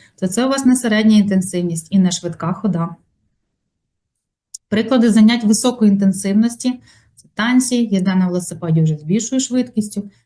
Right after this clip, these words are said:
гра в баскетбол, футбол, стрибки з скакалкою. В принципі, можна кожну активність побачити, скільки вона, м,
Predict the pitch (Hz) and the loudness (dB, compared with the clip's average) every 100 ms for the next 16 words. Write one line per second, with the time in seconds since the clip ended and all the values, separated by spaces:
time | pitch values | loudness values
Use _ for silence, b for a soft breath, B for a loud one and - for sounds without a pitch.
0 | _ 185 175 165 160 156 156 170 269 277 | _ -6 -4 -4 -4 -2 0 0 0 -2
1 | 269 160 175 269 294 269 175 180 208 208 | -4 -4 -2 -2 -2 -4 -6 -4 -4 -4
2 | 180 - 160 160 160 160 262 320 - 214 | -6 -6 -4 -4 -8 -6 -4 -4 -2 2
3 | 202 220 214 208 226 214 202 190 190 - | 4 6 4 4 0 2 2 0 -6 -4
4 | 294 339 311 - 190 202 226 240 214 165 | -2 0 -2 -4 -4 -2 -4 -8 -8 -6
5 | - 269 262 185 185 180 180 b b b | -4 -4 0 2 2 2 -4 b b b
6 | b _ 202 190 185 180 - | b _ 4 6 6 4 0